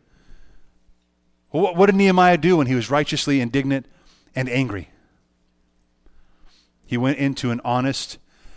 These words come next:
and open conversation with, in, with God in prayer. See, when we're angry, it's best to have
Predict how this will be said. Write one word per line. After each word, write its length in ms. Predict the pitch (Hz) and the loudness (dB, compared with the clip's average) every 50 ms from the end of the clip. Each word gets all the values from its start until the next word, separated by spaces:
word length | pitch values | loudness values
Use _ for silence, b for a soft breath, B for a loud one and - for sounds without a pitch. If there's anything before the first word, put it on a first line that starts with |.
| b b b | b b b
and 100 | 120 117 | -6 -4
open 300 | 131 135 127 - 131 123 | -4 -4 -4 -4 -4 -4
conversation 800 | - 135 127 117 117 - - 123 120 113 - - 117 113 110 98 - _ _ _ _ _ _ _ _ _ _ _ _ _ _ _ _ _ _ _ _ | -2 -2 -2 -2 -4 -4 -2 -2 -2 -2 -4 -6 -8 -8 -8 -12 -16 _ _ _ _ _ _ _ _ _ _ _ _ _ _ _ _ _ _ _ _
with, 200 | - 127 113 107 - _ - | -14 -12 -12 -14 -14 _ -10
in, 140 | 127 120 117 | -10 -8 -6
with 180 | 123 117 - | -6 -8 -6
God 260 | - 104 85 80 - - - _ - | -6 -8 -8 -10 -12 -20 -20 _ -18
in 100 | 104 95 | -16 -16
prayer. 300 | - - 95 - - - _ _ _ _ _ _ _ _ _ _ _ _ _ _ _ _ _ _ _ _ _ _ _ _ _ _ _ _ _ _ _ _ _ _ _ _ _ _ _ _ _ _ _ _ - - _ _ | -14 -12 -12 -12 -14 -16 _ _ _ _ _ _ _ _ _ _ _ _ _ _ _ _ _ _ _ _ _ _ _ _ _ _ _ _ _ _ _ _ _ _ _ _ _ _ _ _ _ _ _ _ -20 -20 _ _
See, 120 | - - | 0 0
when 140 | 131 127 139 | 0 2 2
we're 140 | 139 143 139 | 2 2 2
angry, 280 | 139 143 143 135 123 120 | 2 2 0 0 -2 -2
it's 120 | - - | -2 -2
best 260 | 113 131 139 - - | 0 0 0 0 0
to 60 | - | -4
have 260 | - 110 107 104 - | -2 -2 -2 -2 -4